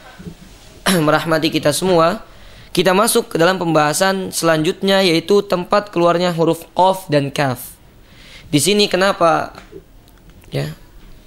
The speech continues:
eh, saya membawakan makhraj Qaf dan Kaf bersamaan? Sebab nanti akan kita dapati bahwasanya penulis itu mengkelompokkan antara Qaf dan Kaf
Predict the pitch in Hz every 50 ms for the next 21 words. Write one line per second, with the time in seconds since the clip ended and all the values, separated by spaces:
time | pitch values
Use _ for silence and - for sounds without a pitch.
0 | - - - - - - - - - - 131 127 135 131 - - - - - -
1 | - - - 170 170 170 170 170 165 160 156 147 151 160 175 175 - 170 165 165
2 | 165 160 156 160 - - - - - - - - - - - - - - - 156
3 | 147 - - 160 - - - - - - _ - - - _ - - - - 185
4 | 185 175 - - 147 147 143 143 - 165 165 165 175 180 - - 151 147 143 -
5 | 151 147 151 151 - - 156 165 196 220 220 - - - - - - - - -
6 | - - - - - - 151 160 160 156 165 160 156 185 214 196 170 175 170 156
7 | - - 156 151 147 139 - 147 147 156 180 196 170 160 151 151 - 165 156 151
8 | 147 - 156 165 196 214 190 180 190 190 - - - - - - - - - _
9 | - - _ _ - - - - - - - - - - - 170 170 165 - 208
10 | 220 220 214 202 196 - 202 190 185 185 180 - 226 214 220 - 196 185 175 170
11 | - 165 160 165 160 160 160 - 208 226 180 165 170 170 165 160 - 185 190 208
12 | 226 214 - - - -